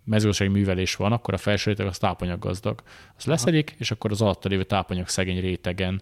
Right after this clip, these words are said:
Speaker 1: spontán módon is tudnak, tudnak csirázni, egy csomó fajnak a magja képes átvészelni ezt a időszakot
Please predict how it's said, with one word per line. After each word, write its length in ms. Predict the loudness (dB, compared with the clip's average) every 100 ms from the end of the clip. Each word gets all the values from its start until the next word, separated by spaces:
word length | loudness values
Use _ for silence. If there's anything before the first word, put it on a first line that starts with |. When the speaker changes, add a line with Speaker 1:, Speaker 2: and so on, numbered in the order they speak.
| -8
Speaker 1:
spontán 440 | 0 2 4 2
módon 260 | 4 2 2
is 100 | 0
tudnak, 280 | 0 -2 -2
tudnak 320 | -2 -2 -2
csirázni, 380 | -2 0 0 0
egy 60 | 0
csomó 240 | 0 0
fajnak 420 | 0 -2 0 -2
a 200 | -2 -2 -2
magja 440 | -2 0 -2 -2
képes 380 | 0 0 0 -2
átvészelni 680 | -2 -2 -2 0 0 2 0
ezt 300 | 0 -2 -2
a 160 | -4 -4
időszakot 640 | -4 -2 -4 -4 -6 -8